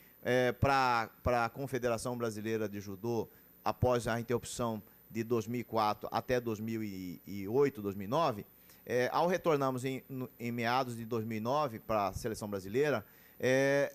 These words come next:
nós tínhamos a, a responsabilidade de administrar todos os eventos dentro do Brasil. Todo campeonato brasileiro, regional, Troféu Brasil, Grand Prix, Olimpíadas Escolares,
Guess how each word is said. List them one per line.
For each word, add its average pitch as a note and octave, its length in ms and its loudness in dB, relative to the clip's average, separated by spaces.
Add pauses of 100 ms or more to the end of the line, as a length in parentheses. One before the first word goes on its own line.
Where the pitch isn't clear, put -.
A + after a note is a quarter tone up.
(100)
nós C#3+ 280 0
tínhamos D3+ 240 -2
a, D3 180 2
a C#3 60 -2
responsabilidade C3 680 0
de G#2+ 300 -2 (480)
administrar D3+ 720 0
todos G#3+ 400 2
os G3 120 0
eventos D#3+ 340 0
dentro D#3+ 120 0
do D#3 60 -6
Brasil. C3+ 420 0
Todo A3 180 2
campeonato E3 440 0
brasileiro, C3 440 2
regional, B2 760 0 (240)
Troféu C#3+ 320 2
Brasil, B2+ 400 0
Grand C3 240 0
Prix, C3+ 240 0
Olimpíadas B2+ 520 0
Escolares, A#2 640 0